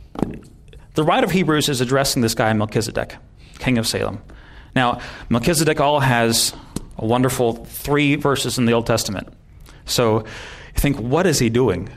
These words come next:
If you go back to Genesis fourteen, there he, or he's talking about how,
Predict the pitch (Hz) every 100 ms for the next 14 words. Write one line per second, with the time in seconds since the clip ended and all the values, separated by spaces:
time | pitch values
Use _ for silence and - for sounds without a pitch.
0 | - - - 143 196 220 147 156 156 -
1 | 123 - - - - - - - - 139
2 | 139 131 95 101 131 - - - - -
3 | - - - - - - 135 127 127 139
4 | 123 120 120 127 151 156 131 113 104 110
5 | - 117 101 98 101 -